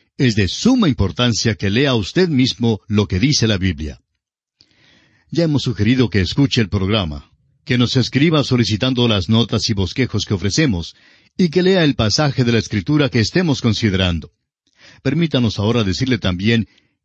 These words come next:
que sea que consiga o no las notas, y sea que escuche o no el programa, es de suma importancia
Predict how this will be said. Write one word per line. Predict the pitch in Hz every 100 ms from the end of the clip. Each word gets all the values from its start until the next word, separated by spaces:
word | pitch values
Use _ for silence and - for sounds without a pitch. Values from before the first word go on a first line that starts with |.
| _
que | 120 110
sea | - 185 165
que | 147
consiga | 131 117 - 156 143 127
o | 113
no | 120 117
las | 104 95 131
notas, | 123 - 78 - - -
y | 139
sea | 123 147 139
que | 131
escuche | 113 - 156 160 131
o | 113
no | 113 113
el |
programa, | 101 95 120 156 151 131 _ _ _
es | 135 131 107
de | 101 87
suma | - - 247 190
importancia | 135 - 101 90 135 127 - 123